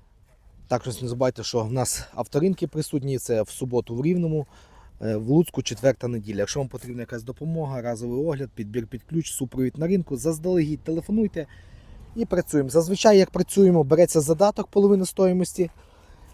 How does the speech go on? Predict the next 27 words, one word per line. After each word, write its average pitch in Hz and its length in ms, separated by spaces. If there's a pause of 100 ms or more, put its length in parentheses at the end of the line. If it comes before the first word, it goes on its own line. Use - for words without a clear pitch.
і 247 140
ми 220 220
з-, 151 200
домовляємося 170 640
на 143 120
певний 143 340
час. 107 260
Працюємо 160 480
тільки - 360
по 151 200
завдатку, 107 520
тому 143 220
що - 160
було 135 200
таке, 127 220
що 131 140
люди 127 220
дзвонять, 170 400
кажуть, 135 200
що 123 160
д-, 123 120 (320)
ми 156 200
приїдемо, 170 640
ми 165 100
вам, 151 240 (340)
ми 165 180
вам, 151 240